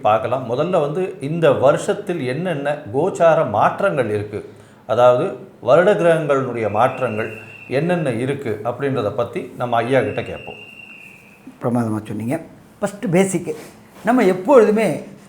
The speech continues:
Speaker 2: தமிழ் வருட பலன்கள், தமிழ் மாச பலன்கள் பார்த்துக்கிட்டு இருக்கிறோம். நம்ம இப்போ பார்க்கறது ஆங்கில வருடம். ஆங்கில வருடத்திற்கும் தமிழ் வருடத்திற்கும் டிஃபரெண்ட் அப்படின்ற பொறுத்தளவுக்கு ஆங்கிலத்துக்கு முந்நூற்றி அறுபத்தஞ்சு நாள், தமிழ் வருஷம் அப்படின்றது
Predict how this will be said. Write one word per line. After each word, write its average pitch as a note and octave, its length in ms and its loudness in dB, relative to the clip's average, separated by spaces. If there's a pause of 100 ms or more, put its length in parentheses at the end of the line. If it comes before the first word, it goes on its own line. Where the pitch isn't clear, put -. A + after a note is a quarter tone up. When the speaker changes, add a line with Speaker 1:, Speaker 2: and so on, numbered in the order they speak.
Speaker 2:
தமிழ் D4 260 6 (560)
வருட G3 300 8
பலன்கள், F3 360 6 (220)
தமிழ் A3 260 8 (180)
மாச G3+ 260 4 (100)
பலன்கள் D#3+ 400 0
பார்த்துக்கிட்டு D3 360 0
இருக்கிறோம். B2+ 280 -8 (440)
நம்ம A#3 220 6
இப்போ G3+ 140 2 (100)
பார்க்கறது G#3 440 6 (260)
ஆங்கில A#3 380 4
வருடம். D3 260 -2 (460)
ஆங்கில D#4 300 6 (100)
வருடத்திற்கும் G#3+ 680 2
தமிழ் A3+ 240 6
வருடத்திற்கும் F3+ 560 6
டிஃபரெண்ட் A3 460 0
அப்படின்ற E3 400 -2
பொறுத்தளவுக்கு D#3+ 580 -2 (520)
ஆங்கிலத்துக்கு A#3 580 4 (160)
முந்நூற்றி A#3+ 420 0 (140)
அறுபத்தஞ்சு F#3+ 580 0
நாள், F#3+ 140 4 (480)
தமிழ் C4+ 280 10
வருஷம் A3 360 6
அப்படின்றது G3 420 2